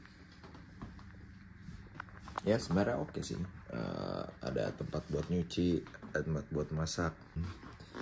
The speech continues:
Couch. Nah, ini ruang tamunya.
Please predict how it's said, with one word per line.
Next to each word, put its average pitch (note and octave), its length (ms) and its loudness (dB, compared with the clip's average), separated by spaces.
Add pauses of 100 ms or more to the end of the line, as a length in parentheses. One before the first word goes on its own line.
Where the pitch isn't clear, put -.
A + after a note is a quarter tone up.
(680)
Couch. - 720 2 (160)
Nah, D#2 320 0
ini F#2 400 6
ruang G#2 480 4 (240)
tamunya. E2+ 580 2